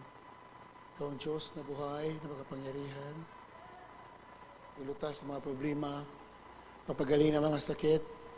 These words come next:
nagbibigay ng kaligtasan. Salamat, Manapin, sa paglangis niyo sa mga pag-awitan, sa mga patutungo, sa mga awitin ng Children's Choir, Adults Choir, Youth Choir, sa awitin ng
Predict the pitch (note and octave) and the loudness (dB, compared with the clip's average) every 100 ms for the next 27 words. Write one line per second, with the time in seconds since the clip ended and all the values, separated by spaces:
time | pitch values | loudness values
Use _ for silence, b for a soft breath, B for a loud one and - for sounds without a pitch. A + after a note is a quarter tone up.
0 | B B - - - D#3+ D#3 D3+ D#3 D#3 | B B -16 -8 0 4 6 8 10 10
1 | D#3 D3+ D3 D3 C#3 D3 C#3+ - C3 - | 8 6 4 2 4 2 2 0 -2 -6
2 | - - - - - - - B B B | -14 -16 -16 -16 -16 -16 -18 B B B
3 | B - D3 D3 C#3+ C3+ C#3 C3+ C#3 C#3 | B 2 6 8 6 4 4 4 4 4
4 | C3+ C3+ C3+ C3 C3 B2+ C#3+ - C3+ C3 | 2 -2 -2 -2 -2 -2 -2 -4 -4 -4
5 | B2+ B2+ - - B B B - B2+ C3+ | -6 -8 -12 -14 B B B 2 6 8
6 | C#3+ C3+ C#3 C#3 D3 D3 - C3 C3 B2+ | 8 6 4 4 0 -2 -2 -2 0 -2
7 | - - C3+ C#3 C#3 D#3 - - - B | -4 -6 -6 -4 -4 -4 -8 -14 -16 B
8 | B B B B - C#3+ C#3+ D3+ D3 D3+ | B B B B -4 0 4 6 6 6
9 | C#3+ C#3+ C#3 C3+ D3 C3+ C#3 - D3 C#3 | 6 4 2 2 4 4 2 0 2 2
10 | C#3+ C#3 C#3 C#3+ - C#3+ C#3 C#3 C#3 C3+ | 2 2 2 0 0 0 0 0 -2 -2
11 | D3+ D3 D#3 F#3 - B B B B B | -2 0 0 -2 -6 B B B B B
12 | - - - D3 C#3+ C#3+ C#3+ C#3 | -16 -6 4 6 8 6 6 4